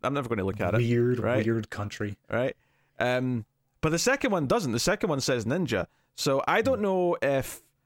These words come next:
Speaker 1: I M D B has just been inconsistent, or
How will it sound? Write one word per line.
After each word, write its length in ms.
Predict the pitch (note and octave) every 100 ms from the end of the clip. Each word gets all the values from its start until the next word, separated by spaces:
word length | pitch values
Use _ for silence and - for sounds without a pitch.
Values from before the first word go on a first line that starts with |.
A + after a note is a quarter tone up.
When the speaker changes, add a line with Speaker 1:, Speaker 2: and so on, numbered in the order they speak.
| _ _ _ _
Speaker 1:
I 160 | C#3+ D#3+
M 140 | D#3+
D 80 | C#3+
B 100 | C#3
has 100 | C3+
just 140 | C3+
been 140 | - C#3
inconsistent, 800 | B2+ - G#2+ A2+ E3 - B3+ - - - -
or 320 | C#3 C3+